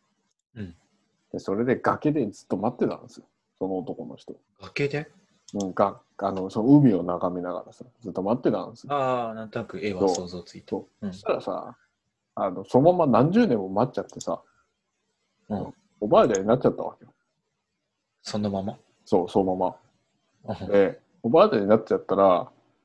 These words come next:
Speaker 2: そしたら次のページ行ったら、もう、なぜかおばあちゃんの顔をした花になっちゃった。
Speaker 1: めちゃくちゃ怖いじゃん。
Speaker 2: そう、めっちゃ怖いの。
Speaker 1: 何それ？
Speaker 2: それで、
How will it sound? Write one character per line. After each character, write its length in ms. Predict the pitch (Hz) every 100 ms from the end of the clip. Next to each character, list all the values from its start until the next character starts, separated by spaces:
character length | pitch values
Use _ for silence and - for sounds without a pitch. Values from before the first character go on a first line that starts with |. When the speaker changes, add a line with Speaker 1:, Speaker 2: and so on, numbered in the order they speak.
| _ _ _
Speaker 2:
そ 120 | - 120
し 60 |
た 100 | 180
ら 100 | 113
次 300 | - 135 180
の 100 | 160
ペ 120 | -
ー 80 | 95
ジ 100 | 87
行 100 | 92
っ 20 |
た 140 | - 85
ら、 300 | 87 85 - _ _ _ _ _ 104
も 380 | 90 85 123 _ _ _ _ _
う、 60 | 139
な 80 | 160
ぜ 120 | 107
か 240 | 95 87
お 180 | - 110
ば 140 | 185
あ 60 | 196
ち 80 | 113
ゃ 40 |
ん 60 | 95
の 100 | 98
顔 260 | - 104
を 100 | 104
し 60 | 101
た 140 | 98
花 360 | 90 123 127 180
に 100 | 190
な 100 | 180
っ 40 |
ち 100 | -
ゃ 20 | 143
っ 20 |
た。 120 | - _ _ _ _ _ _ _ _ _
Speaker 1:
め 120 | 104 92
ち 120 | 117
ゃ 60 |
く 100 | - -
ち 100 | 147
ゃ 80 |
怖 300 | - 127 135
い 40 | 107
じ 100 | -
ゃ 40 |
ん。 20 |
Speaker 2:
そ 140 | - 127
う、 40 |
め 120 | 113
っ 80 | 139
ち 120 | 139
ゃ 20 | 233
怖 160 | 233
い 40 | 131
の。 140 | - _ _ _ _ _ -
Speaker 1:
何 160 | 156
そ 160 | 139 -
れ？ 60 | - 135 - _
Speaker 2:
そ 180 | - 165
れ 80 | 196
で、 260 | 233 127